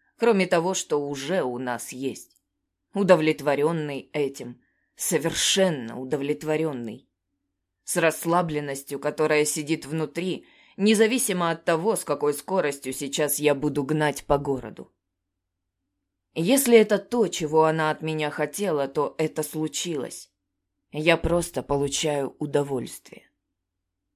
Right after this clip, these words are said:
Это качественно новые ощущения, в которых мне нужно освоиться.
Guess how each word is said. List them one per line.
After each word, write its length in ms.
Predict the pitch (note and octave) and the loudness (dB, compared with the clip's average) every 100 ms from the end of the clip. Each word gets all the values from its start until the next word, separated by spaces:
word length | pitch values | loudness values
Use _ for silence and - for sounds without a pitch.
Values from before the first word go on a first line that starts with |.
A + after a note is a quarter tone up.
| _ _ _ _ _ _ _ - | _ _ _ _ _ _ _ -4
Это 220 | E3 G#3 | -2 0
качественно 640 | A#3 B3 G#3+ - G3+ G3+ | 2 2 0 -2 0 2
новые 540 | G3+ G#3 A3+ E3 C3 C3 | 4 6 4 2 -2 -4
ощущения, 640 | - D3+ - G#3 E3+ C#3+ | -4 -4 -2 -2 -2 -6
в 80 | C#3 | -6
которых 500 | D#3 D3 D#3 D3+ C#3+ | -6 0 0 0 -2
мне 300 | D3 D3 C#3+ | -2 0 0
нужно 420 | D3+ D#3 D3 D3 | 0 -2 -2 0
освоиться. 720 | C#3+ - D#3 D#3 B2 - - | 0 0 0 0 0 -8 -18